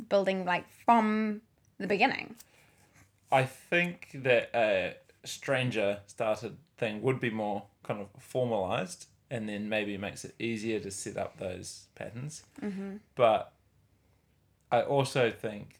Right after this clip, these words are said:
Speaker 2: that the friend scenario doesn't have to be that. That's on me to actually communicate better. Um, and
Speaker 1: Make the tough calls. It's harder to make tough calls with people, though, that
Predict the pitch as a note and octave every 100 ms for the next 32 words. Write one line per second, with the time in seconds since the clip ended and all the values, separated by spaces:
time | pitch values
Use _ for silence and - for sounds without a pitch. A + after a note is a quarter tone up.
0 | - A2+ - A#2 - B2+ B2 B2+ A#2+ G#2+
1 | G2+ F#2+ F#2 G#2 B2+ _ _ _ _ _
2 | _ _ _ _ _ _ A#2 - C3+ A#2
3 | G#2+ A#2+ - B2 - G#2+ G2 - - -
4 | - A#2+ A#2+ C3+ A#2+ A2 G#2+ G2+ G#2+ F#2+
5 | F#2+ - - G#2+ A2+ A2 G2+ - - A#2+
6 | B2+ _ _ _ - A#2 G#2+ G#2+ G#2 G#2
7 | G#2 G#2 - - _ _ _ _ - A#2+
8 | A2 G#2 G2+ G2 - - - _ _ _
9 | _ _ _ _ - G3+ - F#3+ G3 F#3+
10 | A3+ G3+ F3+ F3+ - G3+ G#3+ G#3+ G3 F3+
11 | - F3+ - F3+ F3 F3+ F#3 F3+ F3 E3+
12 | E3